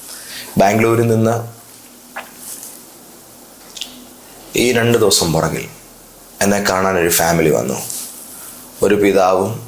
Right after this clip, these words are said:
മാതാവും രണ്ട് കുഞ്ഞുങ്ങളും. അതിലെ മൂത്ത മോൾ ഒൻപതാം ക്ലാസ്സിൽ പഠിക്കുന്നു. അവളെക്കുറിച്ച് പ്രാർത്ഥിക്കാൻ വന്നിരിക്കുന്ന സമയത്ത് വളരെ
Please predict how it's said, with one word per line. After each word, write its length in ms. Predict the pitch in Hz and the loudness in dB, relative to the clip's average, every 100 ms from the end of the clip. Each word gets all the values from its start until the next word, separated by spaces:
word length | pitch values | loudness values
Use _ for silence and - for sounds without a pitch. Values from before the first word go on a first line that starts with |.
| - - - - - - - - - 90 | -18 -20 -20 -20 -20 -20 -20 -20 -4 0
മാതാവും 540 | 90 92 98 95 110 - - | 2 4 4 4 0 -4 -2
രണ്ട് 220 | 92 90 82 | 0 2 2
കുഞ്ഞുങ്ങളും. 580 | 87 85 85 82 73 - - - - - - - - - | 2 2 2 2 0 -4 -16 -20 -20 -20 -20 -20 -16 -2
അതിലെ 280 | 92 107 110 | 2 4 4
മൂത്ത 340 | 117 123 131 | 4 2 4
മോൾ 280 | 135 120 110 95 - | 2 4 4 2 0
ഒൻപതാം 520 | 101 110 117 117 117 113 | 0 2 2 4 2 4
ക്ലാസ്സിൽ 340 | 101 101 98 87 | 4 4 0 0
പഠിക്കുന്നു. 420 | 85 85 85 80 - - - - - - - - - - - - - - - - - - - - - - | 0 0 0 -2 -6 -12 -20 -20 -20 -20 -20 -20 -20 -20 -16 -14 -14 -16 -18 -18 -18 -20 -20 -20 -10 -2
അവളെക്കുറിച്ച് 680 | 95 107 117 120 120 123 123 127 - - - - - - - - - - - - - - - - - | 4 4 4 4 4 4 4 2 -4 -10 -20 -20 -20 -20 -20 -20 -20 -20 -20 -20 -20 -20 -20 -6 0
പ്രാർത്ഥിക്കാൻ 500 | 107 110 123 131 131 | 2 2 2 2 2
വന്നിരിക്കുന്ന 460 | 117 113 107 110 104 - | 4 4 4 4 2 2
സമയത്ത് 420 | 98 101 101 98 87 - - - - - - - - - - 80 82 | 2 2 2 2 0 -4 -20 -20 -20 -20 -20 -20 -20 -20 -12 -2 0
വളരെ 360 | 87 123 139 | 2 4 4